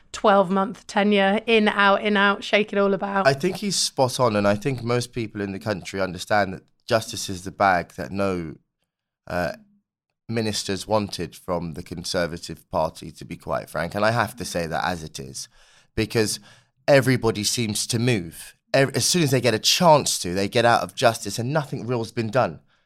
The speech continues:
Speaker 2: Let's be frank about this. David Gork, bless him, was fantastic. And they had another one called Philip Lee,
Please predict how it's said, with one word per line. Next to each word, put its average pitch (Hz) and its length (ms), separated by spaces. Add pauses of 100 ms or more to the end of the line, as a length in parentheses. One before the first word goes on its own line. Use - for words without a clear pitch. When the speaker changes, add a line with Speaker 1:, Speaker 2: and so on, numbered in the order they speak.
(140)
Speaker 2:
Let's 120 180
be 123 120
frank 123 320
about 90 300
this. - 160 (380)
David 156 380
Gork, 151 360
bless 139 320
him, 107 160
was 104 200
fantastic. 143 1040 (420)
And 139 140
they 139 80
had 139 120
another 147 260
one 127 240
called 123 180
Philip 151 340
Lee, 170 280